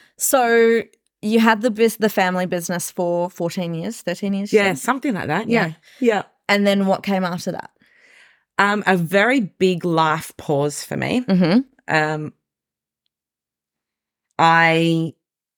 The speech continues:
Speaker 2: traveled overseas for the first time.
Speaker 1: Mm-hmm.
Speaker 2: I don't, I think I'd done a couple of little trips, but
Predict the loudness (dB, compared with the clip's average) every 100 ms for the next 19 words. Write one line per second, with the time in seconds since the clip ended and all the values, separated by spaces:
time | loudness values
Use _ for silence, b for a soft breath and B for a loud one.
0 | _ _ _ _ -14 -4 -2 0 0 0
1 | -2 0 0 0 -2 -6 -20 _ _ _
2 | _ _ -6 -4 -2 -4 -4 -4 -2 0
3 | -2 -4 -2 0 0 -2 -2 -2 0 0
4 | -2 -4 -4 -2 0 -2 -4 -8 -4 -6
5 | -2 -4 -2 -4 -2 -2 -4 -12 _ 0
6 | 2